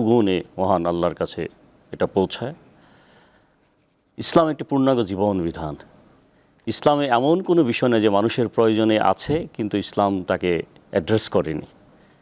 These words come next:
এবং আমাদের নবী সাল্লাল্লাহু আলাইহি সাল্লাম তার জীবনে তার সকল কিছু বাস্তবায়ন করে সুপ্রতিষ্ঠিত করে গেছে যে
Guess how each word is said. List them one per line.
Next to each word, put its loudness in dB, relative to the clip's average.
এবং 4
আমাদের 0
নবী 2
সাল্লাল্লাহু 2
আলাইহি -2
সাল্লাম 0
তার -2
জীবনে -2
তার 0
সকল 2
কিছু -4
বাস্তবায়ন -2
করে -2
সুপ্রতিষ্ঠিত 0
করে 0
গেছে -4
যে -4